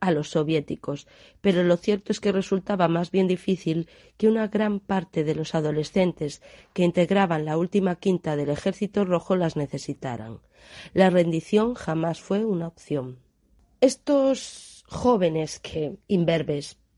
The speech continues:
son los Ivanes a los que alude el título, los fusileros que prácticamente eran críos, obligados a luchar por, por su país.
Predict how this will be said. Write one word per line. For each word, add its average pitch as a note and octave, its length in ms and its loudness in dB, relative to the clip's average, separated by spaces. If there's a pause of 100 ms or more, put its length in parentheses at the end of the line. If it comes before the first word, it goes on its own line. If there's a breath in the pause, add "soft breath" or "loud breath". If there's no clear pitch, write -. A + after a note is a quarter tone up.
(500)
son F#3 280 2
los G3 220 0
Ivanes D3+ 600 -4
a D3+ 100 -8
los C3+ 220 -10
que - 120 -10
alude C#3+ 460 -2
el E3 160 -2
título, C3+ 420 -2
los E3 200 2
fusileros F3 1120 0 (260)
que E3 200 -2
prácticamente D3+ 920 -2
eran C#3 320 -6
críos, C#3 540 -2 (320 loud breath)
obligados F3 720 2
a F3 80 2
luchar D#3+ 580 -4
por, C#3 300 -6
por B2+ 160 -8
su B2 180 -10
país. G#2+ 360 -8